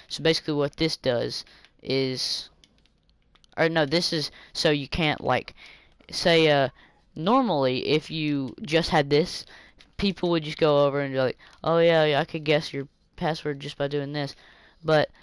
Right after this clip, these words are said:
since they, we have added this puppy, they cannot. So just go ahead and press one again, and then they all come back down. Okay, so that's that.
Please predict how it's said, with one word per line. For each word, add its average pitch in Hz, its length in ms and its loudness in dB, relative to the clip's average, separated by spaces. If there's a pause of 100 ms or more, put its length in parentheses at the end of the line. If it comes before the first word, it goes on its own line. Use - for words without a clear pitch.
(120)
since - 800 -4 (420)
they, 147 540 2 (160)
we 147 280 -2
have 151 220 -2
added 139 360 2
this 180 300 -2
puppy, 127 480 -6 (260)
they 131 160 2
cannot. 131 580 -4 (260)
So 147 140 -6
just 135 240 -10
go 127 100 -2
ahead 127 140 -4
and - 80 -12
press 127 240 -10
one 139 180 -8
again, 131 640 -6
and 113 160 -12
then 110 140 -14
they 110 140 -10
all 117 200 -8
come 135 220 -8
back 113 180 -6
down. - 180 -12 (840)
Okay, 190 340 2
so - 140 -6
that's 151 220 0
that. 190 240 2